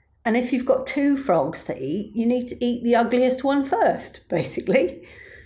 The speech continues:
But anyway, having eaten my frog, I then found that I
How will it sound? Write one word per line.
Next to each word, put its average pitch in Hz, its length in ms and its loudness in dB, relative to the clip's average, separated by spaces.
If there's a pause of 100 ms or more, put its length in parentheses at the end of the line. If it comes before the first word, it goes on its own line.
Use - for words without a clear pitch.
(160)
But 285 80 6
anyway, 196 480 4
having 294 320 2
eaten 269 240 2
my 214 180 2
frog, 190 460 0 (380)
I 214 80 2
then 233 240 2
found 214 320 2
that 175 80 0
I 208 160 0